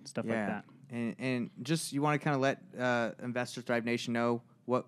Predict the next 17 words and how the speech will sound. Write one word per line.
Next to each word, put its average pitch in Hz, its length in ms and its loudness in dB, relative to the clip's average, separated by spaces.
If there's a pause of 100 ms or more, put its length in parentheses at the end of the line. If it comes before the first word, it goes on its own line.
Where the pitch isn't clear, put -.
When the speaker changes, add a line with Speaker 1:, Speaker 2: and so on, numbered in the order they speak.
Speaker 2:
what 117 200 -4
got 120 260 2
you 120 140 4
started 117 300 2
with 113 100 -2
a 107 60 0
treasure 120 320 0
hunt? 139 280 -4
Like, 104 200 -6
what 110 120 2
was 110 140 -4
the 104 100 -4
purpose? 113 360 0
Speaker 1:
Yeah, 220 280 12
uh, 160 280 8
a 147 80 10
wholesaler 160 600 10